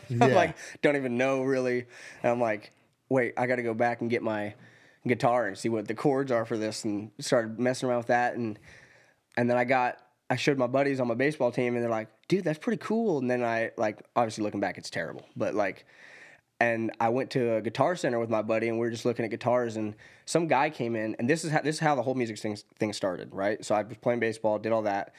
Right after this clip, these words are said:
Speaker 1: went to a Guitar Center, started messing around looking at guitars. My buddy was there,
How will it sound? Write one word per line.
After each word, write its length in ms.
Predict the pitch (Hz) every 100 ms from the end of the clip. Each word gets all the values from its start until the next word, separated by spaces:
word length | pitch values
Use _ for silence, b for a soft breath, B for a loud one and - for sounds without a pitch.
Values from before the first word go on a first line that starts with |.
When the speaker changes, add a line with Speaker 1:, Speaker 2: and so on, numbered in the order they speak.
| B B B
Speaker 1:
went 180 | - 139
to 80 | 175
a 40 |
Guitar 280 | 151 139 123
Center, 260 | 110 113 110
started 320 | - 117 110
messing 300 | 120 120 127
around 160 | 117 110
looking 220 | 113 120
at 20 |
guitars. 460 | 110 113 110 107 104
My 100 | 104
buddy 240 | 113 131
was 180 | 117 104
there, 260 | 104 107